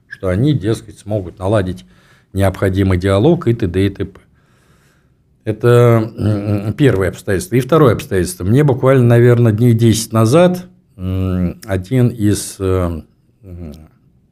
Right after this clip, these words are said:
учёных, социологов, э, с города Сумы,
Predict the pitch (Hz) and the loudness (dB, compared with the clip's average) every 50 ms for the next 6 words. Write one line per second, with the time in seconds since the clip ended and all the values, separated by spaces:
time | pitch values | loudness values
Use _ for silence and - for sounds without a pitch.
0 | _ _ _ _ _ _ _ _ _ - - 90 - - 147 175 160 120 82 - | _ _ _ _ _ _ _ _ _ -12 -10 -4 -2 2 2 4 2 2 0 -4
1 | - - _ _ _ _ _ _ _ _ _ - 107 90 - - 135 151 170 160 | -6 -16 _ _ _ _ _ _ _ _ _ -10 -10 -10 -4 -2 0 2 2 2
2 | 139 98 85 80 78 - - _ _ _ - 90 87 87 82 78 - - - - | 2 0 0 -4 -8 -8 -12 _ _ _ -10 -6 -4 -4 -4 -4 -6 -10 -16 -14
3 | 92 92 110 110 98 90 92 90 90 - - 185 180 165 143 92 71 - | -6 -2 -2 0 0 0 -2 -4 -6 -6 -4 -2 0 0 0 -2 -4 -6